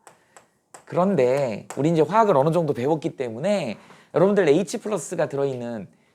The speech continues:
그런 애들을 갖다가 물에다 집어넣으면 얘가 실제로는 어떤 식이 되냐면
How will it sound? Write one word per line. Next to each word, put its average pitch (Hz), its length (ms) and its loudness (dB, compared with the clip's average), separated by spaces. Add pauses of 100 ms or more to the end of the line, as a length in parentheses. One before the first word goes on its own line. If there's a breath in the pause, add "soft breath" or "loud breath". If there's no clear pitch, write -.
그런 156 240 -4
애들을 135 240 -2
갖다가 113 320 -2
물에다 151 380 -2
집어넣으면 135 760 -6 (320 loud breath)
얘가 139 220 4
실제로는 220 500 -2
어떤 202 240 -2
식이 175 180 -4
되냐면 147 460 -4